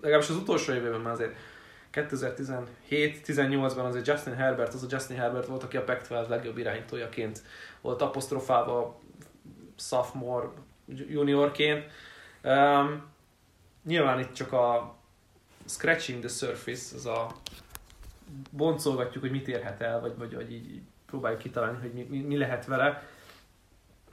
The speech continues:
Én, ö, én nagyon hiszek most már ebben a projektben, ugye egy év tanulság után, amit Justin Herbert képvisel, és Debo szerintem borzasztóan jó fit lenne ebbe a csapatba. Öm,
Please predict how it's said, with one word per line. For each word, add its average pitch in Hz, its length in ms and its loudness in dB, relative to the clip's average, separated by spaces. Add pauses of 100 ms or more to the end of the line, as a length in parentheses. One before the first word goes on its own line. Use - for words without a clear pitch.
(140)
Én, 127 260 -6
ö, 135 320 0 (260)
én 147 140 0
nagyon 147 340 0
hiszek 113 300 -10
most 113 180 -10
már 120 140 -4
ebben 117 200 -4
a 117 40 -4
projektben, 117 460 0
ugye 117 100 -2
egy 113 140 -4
év 120 120 -4 (180)
tanulság 127 580 -2
után, 143 460 0 (380)
amit 117 200 -12
Justin 127 280 -6
Herbert 120 460 0
képvisel, 147 800 2 (420)
és 131 160 -6
Debo 147 300 6
szerintem 151 340 -4 (340)
borzasztóan 120 720 -4
jó - 200 -10
fit - 160 -12
lenne 117 240 -8
ebbe 113 180 -6
a 117 80 -4
csapatba. 123 720 -2 (440)
Öm, 123 520 -2